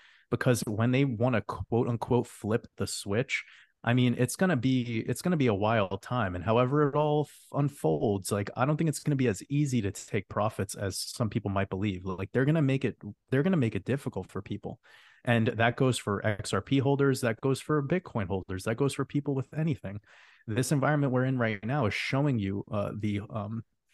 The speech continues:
the cracks, you know, and the, the little, uh, the fissures in the system, and it's not gonna get any easier, you know, unless you learn, unless you learn how to protect yourself and, and make decisions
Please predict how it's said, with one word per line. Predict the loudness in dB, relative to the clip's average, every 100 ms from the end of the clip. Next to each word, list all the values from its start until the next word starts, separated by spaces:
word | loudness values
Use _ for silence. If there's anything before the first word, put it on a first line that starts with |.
| _ -20 _ _
the | -4
cracks, | -2 -4 0 2 2 0 -8 -10 -12 -6
you | -2
know, | 2 2 2
and | 0 -2
the, | 0 -2 -6 -4
the | -2
little, | 2 2 2 0 0 0 -4 -10 -18
uh, | -18 -16 -18 -20 _ _ -8
the | -6
fissures | -6 4 6 6 2 0 -4 -4
in | -2 0
the |
system, | -2 -2 -2 0 -2 -2
and | -4 -4 -6 -4
it's | -4 0
not | 2 4
gonna | 4 4
get | 2 2
any | -2 -2
easier, | 0 0 0 -2 -4
you | -4 -2
know, | -2 -2 -2 0
unless | 0 0
you | 0 0
learn, | 0 2 0 -4 -8 -14 -10
unless | -2 2 2 2
you | 2
learn | 4
how | 2
to | 0
protect | -2 -2 -2 -2
yourself | -2 -2 -2
and, | -4 -4
and | -4
make | -2 -2 -2
decisions | -4 -2 0 -2 -4